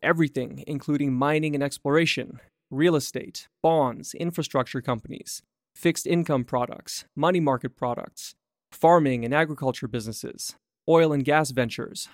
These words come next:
high yield assets, tax exempt investments, convertible debts and dividend stocks and balanced assets, and green energy companies,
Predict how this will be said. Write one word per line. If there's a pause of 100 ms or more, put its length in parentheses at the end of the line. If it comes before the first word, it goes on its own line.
(100)
high
yield
assets, (380)
tax
exempt
investments,
convertible
debts
and
dividend
stocks
and
balanced
assets, (360)
and
green
energy
companies,